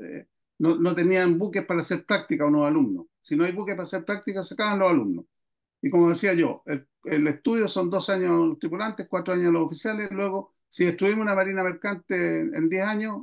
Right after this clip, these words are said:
nos demoraremos veinte en reconstruirla, ¿no? Y las marinas mercantes dan un gran aporte,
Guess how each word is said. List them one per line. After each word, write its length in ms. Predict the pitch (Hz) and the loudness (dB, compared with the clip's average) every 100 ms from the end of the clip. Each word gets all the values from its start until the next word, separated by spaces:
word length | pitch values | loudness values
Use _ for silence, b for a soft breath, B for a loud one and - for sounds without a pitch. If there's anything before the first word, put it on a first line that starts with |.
| 277 | -8
nos 180 | - 160 | -2 2
demoraremos 600 | 165 160 165 175 175 151 | 4 4 2 2 2 2
veinte 380 | 190 208 - 202 - | 0 0 -4 -4 -2
en 100 | 180 | -2
reconstruirla, 680 | 170 170 165 269 254 - - _ _ _ _ _ | -2 -2 -4 -2 -4 -6 -10 _ _ _ _ _
¿no? 200 | 175 175 _ _ _ _ _ | -12 -12 _ _ _ _ _
Y 80 | 160 | 2
las 160 | 143 | 4
marinas 360 | 135 139 180 202 | 6 4 4 2
mercantes 680 | 196 165 - 120 - 143 147 _ _ _ _ _ _ _ _ | 0 -2 -4 -4 -2 -4 -4 _ _ _ _ _ _ _ _
dan 280 | 120 139 | -2 2
un 120 | 135 110 | 4 2
gran 200 | 131 175 | 0 0
aporte, 680 | 185 185 185 _ 190 - | 0 -2 -4 _ -6 -6